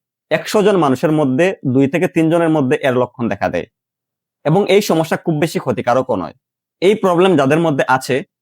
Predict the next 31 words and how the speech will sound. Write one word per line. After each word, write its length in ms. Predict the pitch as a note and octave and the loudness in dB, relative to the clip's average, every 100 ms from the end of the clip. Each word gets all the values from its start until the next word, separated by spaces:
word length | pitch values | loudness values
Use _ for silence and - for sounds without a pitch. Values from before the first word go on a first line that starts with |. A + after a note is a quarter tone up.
| _ - | _ -4
তারা 140 | C#3 F3 | -2 0
সাধারণ 280 | C3 C3 F3+ F3 | 0 2 2 0
মানুষের 240 | C3+ D#3 C3+ | -2 -2 -4
তুলনায় 300 | D3 C#3+ D3 - | -2 -2 -4 -4
খুব 100 | D#3 B2+ | -4 0
বেশি 180 | C#3 C#3 A2 | 0 0 0
ঘামে। 200 | F#2 E2 - _ _ _ _ | -2 -6 -14 _ _ _ _
তবে 140 | C#3+ E3+ G3 | -2 0 2
এই 80 | F#3 | 2
বেশি 180 | F3 F3+ G3 | 2 2 2
ঘামার 220 | G3 G3 D#3 | 2 0 -2
কারণে 200 | B2 B2+ | -2 -2
তাদের 240 | C3 C#3+ | -4 -2
মানসিক 360 | C3+ A#2 A#2+ - - | -2 -4 -6 -10 -6
প্রবলেম 280 | C3 B2 A2 | -2 -2 -4
হয়ে 160 | G#2+ F#2+ | -6 -8
থাকে। 200 | F#2+ E2+ - _ _ _ _ - | -10 -14 -18 _ _ _ _ -2
তারা 160 | F3 G#3+ - | 2 2 2
অ্যাংজাইটি 500 | D3+ C#3+ D#3+ E3+ A3 - | 2 4 2 2 -2 0
ও 40 | D3+ | 0
ডিপ্রেশনে 400 | B2 C3 B2+ C3+ G#2 | 0 -2 -4 -4 -4
ভোগে, 180 | E2 E2 _ _ | -8 -12 _ _
কারণ 180 | C3 F3 F3+ | -2 -2 0
তারা 120 | F3+ C#3+ | 0 -2
অতিরিক্ত 300 | D#3+ F3+ - C#3 | -2 -4 -2 -2
ঘামার 220 | C#3+ D#3+ B2+ | 0 0 0
কারণে 240 | A2 A#2 E3 _ _ _ | -2 -2 -6 _ _ _
এম্বারেসিং 440 | C#3+ C#3+ E3 F#3+ G#3 - | 0 2 2 2 0 2
ফিল 140 | C#3+ D3+ | 0 0
করে 120 | C#3+ | -2
থাকে 140 | B2+ | -2